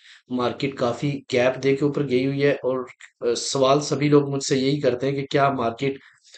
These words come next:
अपना gap fill करने के लिए वापस आएगी। अब देखिए यहाँ पे एक चीज़ है, ये आपके पास एच फ़ोर है और एच फ़ोर में मैंने आपको बताया था सुबह जब ये candle चल रही थी बड़ी लंबी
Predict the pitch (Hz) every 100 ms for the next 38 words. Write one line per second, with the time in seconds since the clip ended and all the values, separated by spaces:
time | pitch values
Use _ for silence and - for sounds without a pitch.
0 | - 127 151 147 - 123 135 - - 147
1 | 147 127 135 143 127 107 - - 120 123
2 | 143 139 143 151 185 156 117 123 135 151
3 | 151 135 131 147 135 123 120 120 131 127
4 | 127 - 123 135 - 123 - 139 147 135
5 | 139 _ - - 139 143 151 - 165 170
6 | 151 147 139 143 143 127 131 143 143 135
7 | 131 135 123 135 135 120 127 - 123 120
8 | 113 107 110 127 117 117 175